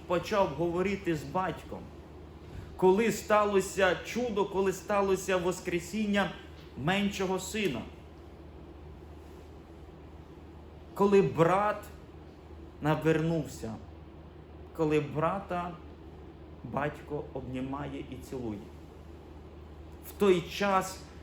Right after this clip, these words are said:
коли він це все побачив, радість, він аж тоді починає говорити.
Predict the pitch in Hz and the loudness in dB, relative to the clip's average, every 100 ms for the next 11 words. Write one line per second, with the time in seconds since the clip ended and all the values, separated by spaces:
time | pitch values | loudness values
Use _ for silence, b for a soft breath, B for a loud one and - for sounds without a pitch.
0 | - - 190 185 180 165 180 - 175 165 | -4 6 8 8 8 4 0 2 0 2
1 | 165 175 165 170 156 175 214 185 185 - | 2 4 2 2 2 2 2 -2 -4 -6
2 | - - - - 156 190 - 160 160 - | -14 -16 -12 -2 2 2 4 2 2 0
3 | 165 151 196 220 165 160 151 160 165 151 | 2 2 2 2 0 2 -2 0 0 0
4 | 151 143 151 143 107 - | 0 2 2 2 -2 -8